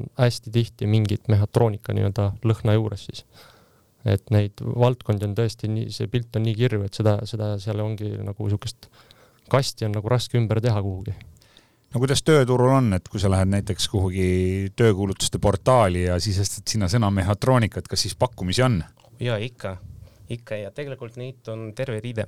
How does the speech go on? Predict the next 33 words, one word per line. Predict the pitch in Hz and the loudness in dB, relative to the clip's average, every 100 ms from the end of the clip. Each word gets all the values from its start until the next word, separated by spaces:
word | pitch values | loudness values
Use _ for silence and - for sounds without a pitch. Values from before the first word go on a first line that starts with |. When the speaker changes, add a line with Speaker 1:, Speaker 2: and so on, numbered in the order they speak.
| - | -8
Speaker 3:
Et, | - 110 - | -4 -2 -2
eh, | 110 110 | -2 0
esimene | 143 - 110 101 | -2 -2 -4 -4
neist | 113 - 120 - | -6 -8 -10 -10
ja | 120 117 110 | -6 -8 -6
hästi | 123 - | -8 -6
mainikas | 117 117 - 110 110 | -4 -4 -6 -10 -10
on | 104 | -12
Starship. | - 143 - - - - - | -6 -6 -6 -12 -16 -20 -8
Nad | 110 - | -8 -6
kogu | 131 120 | -6 -6
aeg | 117 | -6
vä-, | 117 120 | -6 -6
värbavad | 110 120 113 104 110 | -6 -6 -4 -4 -4
mehhatroonikuid, | 104 104 160 139 104 - - | -6 -4 -2 -2 -4 -12 -6
kuna, | 110 107 107 104 107 110 - - - - - | -4 -2 -2 -4 -4 -6 -10 -20 -20 -20 -6
äh, | 113 110 107 - - 120 110 | -4 -2 -6 -12 -8 -6 -4
Starshipi | - 139 - - 120 | -2 -2 -2 -4 -4
robot | 147 113 - | -4 -4 -4
ongi | 120 110 | -4 -4
nagu | 107 101 101 _ | -6 -8 -10 _
kõige | 143 127 113 | -6 -4 -6
s-, | - - - | -8 -12 -12
üks | - - - | -12 -10 -4
säravatest | 135 113 107 - 107 - | -2 -2 -6 -8 -10 -6
näidetest, | 127 101 98 95 - | -6 -6 -10 -14 -12
sest | 101 - | -8 -4
seal, | 127 107 | -4 -4
äh, | 104 _ _ - 107 | -8 _ _ -4 -2
robot | 135 147 | -2 -4
peab | - 101 - | -6 -8 -6
olema | 98 95 | -8 -4
tark, | - - - | -4 -4 -8